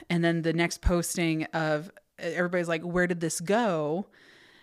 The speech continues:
It's because those cast members got in trouble for trying to make a game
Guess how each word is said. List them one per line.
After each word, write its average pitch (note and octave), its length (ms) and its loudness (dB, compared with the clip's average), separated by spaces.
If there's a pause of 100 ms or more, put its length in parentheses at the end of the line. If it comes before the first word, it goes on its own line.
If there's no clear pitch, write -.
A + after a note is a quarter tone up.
(160)
It's F#3 260 2
because F3 1000 4
those F3 220 6
cast - 300 -2
members E3 260 2
got D#3+ 200 0
in D#3 100 -2
trouble A3+ 480 6
for F3+ 140 2
trying F3 220 2
to E3+ 80 4
make D#3 200 2
a D#3+ 60 0
game E3 640 4